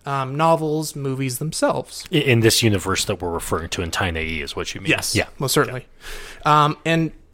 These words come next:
Speaker 1: to a point, they had plans to do that. It never took off 'cause, once again, this film was a flop. But early two thousands, so this film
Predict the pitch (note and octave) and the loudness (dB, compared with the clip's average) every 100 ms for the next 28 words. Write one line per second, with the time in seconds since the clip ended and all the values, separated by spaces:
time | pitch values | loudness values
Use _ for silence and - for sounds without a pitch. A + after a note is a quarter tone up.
0 | - - - E3 D#3+ - B3+ G#3 F3+ - | -20 -14 -6 -4 -2 2 4 4 2 0
1 | F#3 - - F3 E3+ D#3 - C3 D3 A#2+ | -6 -4 0 2 2 0 -2 0 2 0
2 | G#2+ - - C#3 B2+ C#3+ E3 E3 E3 - | -2 -10 -14 -4 0 4 4 4 0 -12
3 | - _ - E3 D#3 D3+ E3 - C#3 C3+ | -20 _ -4 0 2 2 0 -2 -4 -4
4 | C3+ C3 D3+ C#3+ D#3 D#3 D3+ C#3+ - C#3 | -6 -4 -4 0 0 2 -2 -6 -8 -4
5 | C#3 C3 C#3+ - B3 A#3+ - - - - | -2 -2 -2 0 0 0 -4 -14 -18 -18
6 | - - - E3 E3 - - - - - | -18 -2 6 8 6 -2 -20 -20 -18 -14
7 | - F#3 G#3 G#3+ G#3+ G3 F3 E3 E3+ E3+ | 2 6 6 4 2 4 4 4 2 0
8 | - E3 D3+ E3+ E3+ - F3 E3+ E3 | -2 -4 -2 -2 -2 -2 0 0 -2